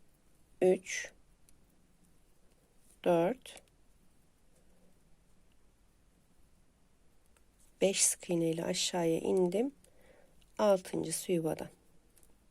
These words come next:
Şöyle biraz sıkıştıralım. Bir,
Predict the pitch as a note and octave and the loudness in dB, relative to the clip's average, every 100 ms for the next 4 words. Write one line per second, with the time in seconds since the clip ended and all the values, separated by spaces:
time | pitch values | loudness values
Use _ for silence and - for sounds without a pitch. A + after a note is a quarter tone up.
0 | _ _ _ _ _ - - - F3+ F3 | _ _ _ _ _ -20 -20 -16 -10 -10
1 | - - - - E3+ D#3+ F3 A3+ - - | -10 -10 -12 -8 -6 -4 -4 -6 -12 -20
2 | - - - - _ - - - _ - | -20 -20 -20 -20 _ -20 -20 -20 _ -20
3 | - _ - - - - - - - - | -20 _ -20 -20 -20 -20 -20 -20 -20 -20
4 | - _ _ _ - _ - - F3 F3 | -20 _ _ _ -20 _ -16 -4 0 0
5 | - - | -2 -10